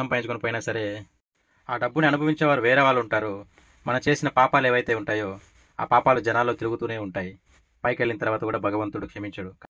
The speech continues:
మీరు హ్యాపీగా ఉండండి, మీ పక్కన ఉన్న వారిని హ్యాపీగా ఉంచండి. మనం ఆవేశపడి చేసేది ఏమీ లేదు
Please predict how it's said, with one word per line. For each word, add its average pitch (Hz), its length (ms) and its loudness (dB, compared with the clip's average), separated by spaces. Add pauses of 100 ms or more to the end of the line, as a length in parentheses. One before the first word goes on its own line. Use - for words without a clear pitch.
(540)
మీరు 131 200 -4
హ్యాపీగా 151 400 4
ఉండండి, 131 280 -2 (140)
మీ 117 120 -8
పక్కన 139 260 0
ఉన్న 127 120 0
వారిని 123 240 2
హ్యాపీగా 120 400 0
ఉంచండి. 107 420 -6 (800)
మనం 120 220 2
ఆవేశపడి 123 500 2
చేసేది 117 380 -2
ఏమీ 117 120 -6 (100)
లేదు 101 180 -8